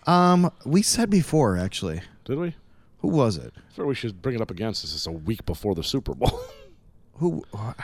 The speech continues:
Speaker 2: Actually, wait, is it this
Speaker 1: I can't
Speaker 2: weekend?
Speaker 1: believe I, I, uh,
Speaker 2: Is that this weekend?
Speaker 1: No.
Speaker 2: It's next weekend.
Speaker 1: February eleventh,
Speaker 2: Second,
Speaker 1: yeah.
Speaker 2: second Sunday, yeah.
Speaker 1: Uh, oh, yeah, it's,
Speaker 2: Oh,
Speaker 1: um,
Speaker 2: user.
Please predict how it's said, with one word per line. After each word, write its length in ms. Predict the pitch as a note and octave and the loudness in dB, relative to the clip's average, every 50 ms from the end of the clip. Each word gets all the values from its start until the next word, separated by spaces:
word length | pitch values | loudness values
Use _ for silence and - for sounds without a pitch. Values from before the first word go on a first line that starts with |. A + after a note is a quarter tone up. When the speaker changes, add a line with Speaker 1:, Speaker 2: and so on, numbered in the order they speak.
| - - - - - - - - | -12 -12 -12 -16 -20 -16 -12 -10
Speaker 2:
Actually, 220 | D3 - D3+ D3+ | -8 -4 0 0
wait, 60 | C#3 G2+ | 0 0
is 100 | E2 G#2+ | 0 -2
it 80 | - | -2
this 120 | - A3+ - | -2 -2 -2
Speaker 1:
I 40 | - | 0
can't 180 | - E3+ D3+ | 0 0 -2
Speaker 2:
weekend? 240 | - - C3 C#3+ C#3 | -2 -4 -2 -2 -2
Speaker 1:
believe 320 | B2 G#2 G2 G2 F#2 - - - - - | -2 -2 -2 -4 -6 -6 -10 -14 -18 -12
I, 60 | - G2+ | -10 -8
I, 80 | G2 G2 | -8 -8
uh, 260 | F#2 F#2 F2+ F2+ F#2 F#2+ - - | -8 -8 -10 -10 -10 -10 -10 -4
Speaker 2:
Is 80 | G#2+ A#2 | 0 2
that 100 | F3+ F#3 | 2 2
this 160 | C4+ F3 - | 0 -2 -2
weekend? 320 | D#3 F3 - C#4+ D4+ C4+ - - - - _ _ _ - | -4 -4 -4 -6 -8 -10 -12 -18 -20 -20 _ _ _ -8
Speaker 1:
No. 300 | - G#2 F2+ C#2+ C2 - - - - - | -6 -6 -6 -6 -8 -14 -18 -18 -16 -12
Speaker 2:
It's 120 | - - | -6 -2
next 180 | B2 A#2 - F#2 | 0 0 0 -2
weekend. 260 | D#2+ - D2+ - - - - - - G#2 | -6 -10 -10 -16 -18 -20 -20 -20 -20 -10
Speaker 1:
February 480 | - - G#2+ G2+ G2+ F#2+ G2 F#2+ E2+ E2+ | -6 -6 -4 -4 -2 -4 -4 -4 -4 -6
eleventh, 180 | C#2+ D2+ D2+ - | -8 -8 -6 -2
Speaker 2:
Second, 280 | - D3+ C3 - F#2+ E2+ | 0 0 0 0 -2 -8
Speaker 1:
yeah. 80 | D#2 D2+ | -8 -6
Speaker 2:
second 260 | - - G#2+ - D#2 | -6 -6 -6 -6 -6
Sunday, 320 | - - E2 D2 C#2+ D2 D2 | -10 -10 -10 -10 -12 -10 -10
yeah. 100 | D2+ C#2 D2 - _ _ _ _ _ _ _ _ _ - A2 | -10 -12 -14 -18 _ _ _ _ _ _ _ _ _ -4 0
Speaker 1:
Uh, 500 | B2 B2+ B2+ B2 B2 B2 A#2+ A#2+ A#2 - | 2 2 4 4 4 4 4 2 2 2
oh, 200 | - D#3 E3 D#3+ | 4 4 6 6
yeah, 360 | D3+ D3 C#3+ D3 D3 D3 C#3 A#2 | 6 8 8 8 8 8 6 4
it's, 160 | G2 A#2 A#2+ B2 | 4 4 4 6
Speaker 2:
Oh, 380 | B2 A#2+ A#2 B2+ B2 B2 G2+ G2 | 6 8 8 8 8 6 6 4
Speaker 1:
um, 60 | G2 | 2
Speaker 2:
user. 400 | G2+ A2 A#2 G#2+ F2+ E2+ C#2+ D2 | 0 0 0 -2 -2 -4 -8 -10